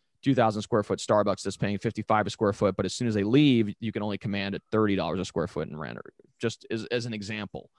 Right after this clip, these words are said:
Uh, so these are all things you need to consider prior to buying single tenant, at least investment property. And then finally, you talked about sale and leasebacks for business owners. Um, for,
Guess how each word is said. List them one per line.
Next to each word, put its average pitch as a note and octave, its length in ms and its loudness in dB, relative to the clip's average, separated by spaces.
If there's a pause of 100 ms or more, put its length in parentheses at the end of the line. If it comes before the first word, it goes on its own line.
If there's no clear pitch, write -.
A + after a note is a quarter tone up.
(300)
Uh, E2 140 -4
so A#2+ 160 -2
these B2+ 180 4
are A#2+ 80 0
all B2 220 4
things A#2 320 -8
you G#2+ 60 -8
need G#2 160 -8
to G2+ 40 -10
consider F#2 460 -6
prior F2 320 -8
to E2+ 80 -6 (140)
buying F2 340 -8
single F2+ 260 -12
tenant, F2+ 300 -10
at D2+ 160 -10
least F2+ 220 -12
investment E2+ 360 -12
property. B1+ 360 -12 (960)
And C3+ 100 2
then E3+ 100 2
finally, C#3+ 360 2
you B2 60 2
talked A#2+ 260 4
about G#2+ 260 2
sale A2 280 2
and G2 100 -2
leasebacks F#2+ 460 -6
for G2+ 100 -8
business F#2 340 -8
owners. F#2 460 -8
Um, F#2 320 -10 (140)
for, - 180 -14